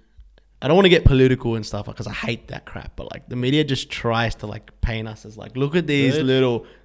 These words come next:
Speaker 1: classless grubs
Speaker 2: Yeah, yeah,
Speaker 1: and shit."
Speaker 2: yeah.
Speaker 1: Man, shut the
Speaker 2: Shut your
Speaker 1: hell
Speaker 2: mouth.
Speaker 1: up. I know for a fact,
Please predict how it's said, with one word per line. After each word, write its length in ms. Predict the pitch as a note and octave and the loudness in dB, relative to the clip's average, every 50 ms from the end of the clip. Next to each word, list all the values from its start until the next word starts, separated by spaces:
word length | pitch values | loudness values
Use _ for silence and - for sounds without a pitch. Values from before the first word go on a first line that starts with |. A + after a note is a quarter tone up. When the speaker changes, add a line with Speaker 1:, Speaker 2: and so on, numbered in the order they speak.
| _ - | _ -18
Speaker 1:
classless 1120 | - - - A2+ A2 - A#2 A#2 A#2+ - - - - A#2 A2+ A#2+ - - - A#2+ A2+ G2 | -16 -14 -10 -6 -4 -2 -2 -2 -2 -2 -6 -6 -8 -6 -8 -6 -8 -8 -10 -10 -10 -6
grubs 180 | - A#2+ G#2 G#2 | -4 0 2 4
Speaker 2:
Yeah, 200 | G#2 G#2 G2+ F#2+ | 4 6 4 4
yeah, 200 | F#2 F#2 F#2 E2+ | 4 4 2 2
Speaker 1:
and 100 | D#2+ D#2+ | 0 -2
shit." 100 | E2+ - | -4 -6
Speaker 2:
yeah. 60 | A2 | -6
Speaker 1:
Man, 200 | B2+ C3 C3 B2+ | -4 -6 -6 -6
shut 460 | B2+ - - - - A3+ E4+ - - | -6 -8 -8 -6 -6 -8 -8 -10 -6
the 160 | - G4 F4 B3 C#3 | -6 -4 -2 -2 -2
Speaker 2:
Shut 80 | A#3 | -2
your 80 | A#2 A#2 | 0 2
Speaker 1:
hell 220 | A#2+ C3+ C3+ C#3 C3+ | 2 4 4 4 4
Speaker 2:
mouth. 200 | F2 E2+ F2 A2+ | 2 -2 -4 -2
Speaker 1:
up. 280 | A#2 A2+ A2 - - - - - - - _ _ - | -4 -4 -4 -6 -12 -20 -20 -20 -20 -20 _ _ 0
I 140 | C#3+ F3 | 2 4
know 200 | G3 A3 B3 B3+ | 6 6 4 4
for 200 | - - - A3 G3+ | 2 2 2 4 4
a 80 | F3 | 4
fact, 640 | B2+ - - - - B2+ B2 A#2 A#2+ B2+ - - - | 2 0 -8 -2 0 2 2 2 2 0 -4 -12 -20